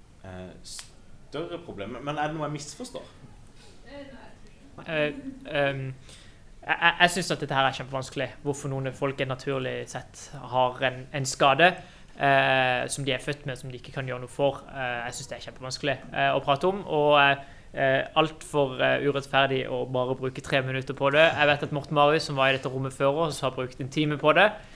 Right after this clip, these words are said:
Speaker 2: Så dra hjem og så se på det, eh, om de vil på en måte ha den store versjonen av det. Ehm, men, men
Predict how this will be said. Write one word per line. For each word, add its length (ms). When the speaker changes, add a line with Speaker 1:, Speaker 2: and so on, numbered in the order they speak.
Speaker 2:
Så 140
dra 160
hjem 240
og 80
så 120
se 240
på 120
det, 140
eh, 560
om 140
de 160
vil 120
på 100
en 60
måte 160
ha 120
den 140
store 440
versjonen 300
av 80
det. 120
Ehm, 540
men, 320
men 260